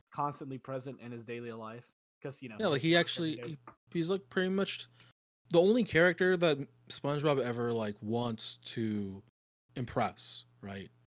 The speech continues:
Speaker 2: 'Cause I,
Speaker 1: Yeah.
Speaker 2: he views, like, Sandy, SpongeBob, and Squidward, or fuck, Sandy, Patrick, and Squidward, they're his friends. Like, you know, they're his
Speaker 1: Equals.
Speaker 2: equals.
Speaker 1: Yeah.
Speaker 2: But, like, Mister Krabs is his,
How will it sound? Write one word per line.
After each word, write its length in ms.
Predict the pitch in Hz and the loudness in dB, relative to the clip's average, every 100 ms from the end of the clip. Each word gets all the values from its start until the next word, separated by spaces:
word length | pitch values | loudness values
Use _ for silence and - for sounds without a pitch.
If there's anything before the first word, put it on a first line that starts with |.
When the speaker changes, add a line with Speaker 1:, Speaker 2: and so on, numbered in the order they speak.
| _ _ | _ _
Speaker 2:
'Cause 180 | - 135 | 0 0
I, 120 | 151 147 | 0 0
Speaker 1:
Yeah. 60 | 135 | 0
Speaker 2:
he 160 | 175 170 | -2 -2
views, 360 | 135 180 208 180 | 2 4 6 6
like, 120 | 170 | 4
Sandy, 380 | - 180 185 196 | 6 6 6 4
SpongeBob, 560 | - 151 147 139 143 143 | 2 0 0 2 2 0
and 80 | |
Squidward, 500 | 143 - 120 123 117 - | -4 -2 0 -2 -2 -6
or 200 | 120 92 - | -6 -6 -8
fuck, 180 | - - - - | -18 -20 -14 4
Sandy, 280 | 185 202 196 | 6 8 6
Patrick, 380 | 185 185 151 | 4 2 -2
and 40 | - | -4
Squidward, 300 | 143 127 113 | -4 -2 0
they're 160 | 151 175 | 2 4
his 120 | - | 2
friends. 420 | 175 147 87 - | 0 -2 -4 -10
Like, 140 | 98 - | -10 -8
you 120 | 117 | -6
know, 140 | 113 107 | -4 -2
they're 160 | 131 | 0
his 120 | 139 | 2
Speaker 1:
Equals. 200 | 160 139 | 0 0
Speaker 2:
equals. 240 | - 127 - _ _ _ _ | -6 -14 -18 _ _ _ _
Speaker 1:
Yeah. 80 | 113 | -2
Speaker 2:
But, 80 | 139 | 0
like, 140 | 139 | 2
Mister 220 | 147 156 | 2 2
Krabs 260 | - 170 156 | 8 8 8
is 120 | 139 | 2
his, 160 | 139 | -2